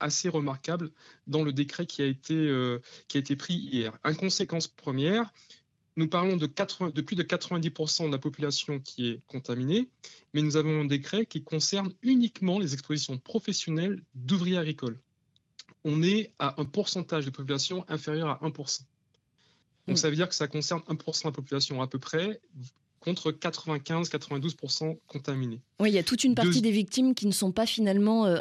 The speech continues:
Speaker 2: impliquées,
Speaker 1: Voilà.
Speaker 2: euh, dans, dans,
Speaker 1: Et
Speaker 2: dans cette mesure, qui ne sont pas concernées.
Speaker 1: et deuxièmement, deuxièmement, nous sommes,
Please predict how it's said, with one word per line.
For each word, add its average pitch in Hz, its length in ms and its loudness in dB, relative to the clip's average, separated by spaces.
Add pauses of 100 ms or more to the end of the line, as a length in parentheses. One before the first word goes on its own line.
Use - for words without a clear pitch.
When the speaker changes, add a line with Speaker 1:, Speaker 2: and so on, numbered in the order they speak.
Speaker 2:
impliquées, 214 400 0
Speaker 1:
Voilà. 233 160 6 (160)
Speaker 2:
euh, 175 540 2
dans, 180 160 -2
dans, 180 140 2
Speaker 1:
Et 180 80 4
Speaker 2:
dans 190 120 0
cette 202 240 0
mesure, 190 240 4
qui 190 120 -2
ne 180 40 2
sont 180 120 0
pas 214 100 2
concernées. 196 560 4
Speaker 1:
et - 20 0
deuxièmement, 170 680 2 (200)
deuxièmement, 151 600 2 (500)
nous 143 100 2
sommes, 190 420 2